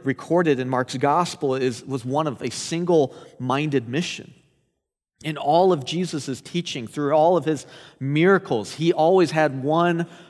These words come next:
purpose, one purpose, to advance the kingdom of God.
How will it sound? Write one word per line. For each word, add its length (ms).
purpose, 760
one 380
purpose, 720
to 120
advance 640
the 100
kingdom 540
of 100
God. 440